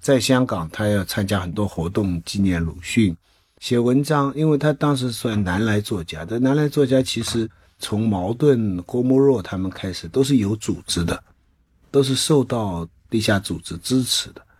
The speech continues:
后来他们也可以整批的大家保护好，可以回去。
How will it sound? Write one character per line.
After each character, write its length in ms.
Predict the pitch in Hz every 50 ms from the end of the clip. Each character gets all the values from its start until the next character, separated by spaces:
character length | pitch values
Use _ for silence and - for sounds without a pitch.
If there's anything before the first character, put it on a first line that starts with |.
| _ _ _
后 160 | - - - 139
来 120 | 127 113
他 120 | 107 117
们 160 | 113 110 113 110
也 140 | 95 80
可 180 | - - - 104
以 80 | 98 95 -
整 320 | - - 82 73 71 73 -
批 240 | - - - 113 113
的 100 | 104 95
大 180 | - - 85 82
家 200 | 82 - 92 87
保 220 | - - - 80
护 260 | - - - 107 98
好， 240 | 87 - - - - _
可 140 | - - 90
以 100 | 80 73
回 280 | - - 82 73 -
去。 280 | 101 - - - 127 -